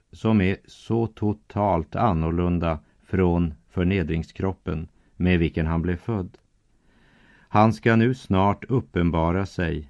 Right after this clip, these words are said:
i rum med stängda dörrar. Sök inte Jesus vid graven.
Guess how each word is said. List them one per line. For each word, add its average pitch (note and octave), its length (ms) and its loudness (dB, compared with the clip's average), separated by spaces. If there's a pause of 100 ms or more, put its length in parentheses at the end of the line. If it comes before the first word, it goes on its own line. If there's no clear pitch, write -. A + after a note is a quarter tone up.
i D#2 220 -4
rum G#2 480 -2 (200)
med E2 240 -4
stängda D#2 480 -4
dörrar. D#2 460 -6 (1000)
Sök - 680 2 (120)
inte G#2 360 0
Jesus F2 720 -4 (100)
vid G2+ 240 -4
graven. F2+ 600 -4